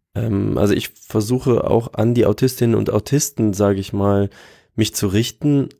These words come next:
und Sachen so zu erklären, dass vielleicht auch in dieser Richtung vielleicht Dinge klarer werden. Und was mich sehr interessieren würde, ist, ist das überhaupt so? Hilft das irgendjemandem,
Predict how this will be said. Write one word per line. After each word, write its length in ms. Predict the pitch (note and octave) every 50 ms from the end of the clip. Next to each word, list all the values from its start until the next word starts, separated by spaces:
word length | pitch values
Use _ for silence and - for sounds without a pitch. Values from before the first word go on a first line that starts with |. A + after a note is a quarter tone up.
| _ _ _ _
und 220 | - A#2 A#2 G#2+ -
Sachen 280 | - A2+ B2 A#2+ A2
so 180 | G2 G2 A2+ B2+
zu 180 | - - - -
erklären, 720 | - B2 - - A#2 A#2+ A#2+ A#2+ B2 A#2+ A#2+ A#2 A#2 -
dass 200 | - A2 A2 -
vielleicht 520 | - - G2+ G#2 G#2 G#2 A2+ A2+ - -
auch 320 | - G#2+ G#2 G2+ - - -
in 180 | - F#2+ F#2+
dieser 300 | F#2+ G#2+ A#2 C3+ C3+ G#2
Richtung 500 | F#2+ G2 - - - F#2 F#2 F#2 F#2 F2+ - - - - - _ _ _
vielleicht 380 | _ - - E2 F#2 F#2+ - _ _ _ _ - G#2
Dinge 320 | G2+ G2 G2 F#2 F#2 F2+
klarer 480 | - - - G2 F#2 F#2 F2+ F#2 F2+ F2
werden. 360 | F#2 F#2+ F#2+ F#2+ A2 C3 -
Und 260 | - G#2+ G2+ F#2+ -
was 180 | A2 G#2 - A#2+
mich 120 | A2+ -
sehr 140 | - A#2+ A#2+
interessieren 560 | B2 - - F#2+ - - - D#3+ G#3+ A3 B2+
würde, 240 | F#2+ F#2+ F#2+ F#2+ A2
ist, 380 | - G#2 A#2 B2 - - - _
ist 240 | - D3+ - - -
das 140 | G#3 F3+ -
überhaupt 380 | - D#2 F2+ F#2 F2+ - _ -
so? 180 | - F#2 F#2
Hilft 320 | G2+ A2+ D#3+ F#3 - - -
das 160 | C#3 B2+ -
irgendjemandem, 800 | - B2+ B2+ A#2+ A#2+ A2 A#2 A2+ A2 G#2+ G#2+ G2+ G2+ G2+ G#2